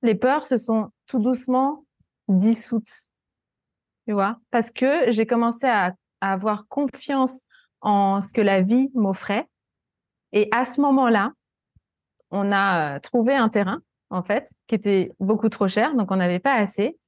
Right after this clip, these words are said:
Et en force d'en discuter et d'être vraiment connecté plutôt à notre vision, à notre cœur, que plutôt à nos peurs qui étaient dissoutes, tu vois, eh ben, on a rencontré des gens qui ont adoré la façon dont on parlait de notre projet.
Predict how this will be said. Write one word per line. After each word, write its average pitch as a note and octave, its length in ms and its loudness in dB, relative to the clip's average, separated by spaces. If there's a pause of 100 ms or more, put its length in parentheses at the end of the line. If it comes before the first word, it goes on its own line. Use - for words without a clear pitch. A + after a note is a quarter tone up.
(340)
Et A#3+ 180 4
en A#3 100 4
force D4 380 -2
d'en A3 140 4
discuter C4 920 0
et A3+ 60 4
d'être G3 260 0
vraiment C4 440 -2
connecté C4 800 -2
plutôt C#4 320 -4
à C4 80 2
notre G#3 220 0
vision, A#3 580 -2
à G3+ 140 -2
notre G#3 200 -2
cœur, A#3 400 0
que G3+ 80 -2
plutôt A#3 380 -2
à A3 100 2
nos F#3+ 160 -2
peurs C4 380 0
qui A3+ 100 -4
étaient G3 200 -6
dissoutes, F3+ 640 -8 (220)
tu G3+ 120 -12
vois, A3+ 200 -8 (720)
eh C4 100 2
ben, B3 200 2
on A#3+ 60 2
a G#3+ 80 2
rencontré C4 500 -2
des A#3+ 200 0
gens B3+ 360 -4 (200)
qui G#3 160 -6
ont F#3+ 140 -4 (100)
adoré C4+ 540 2
la G#3+ 100 0
façon G3 260 -6
dont G3 220 -4
on F#3 60 -2
parlait F3+ 260 -2
de F3 60 -2
notre F3 160 -2
projet. G3 440 -2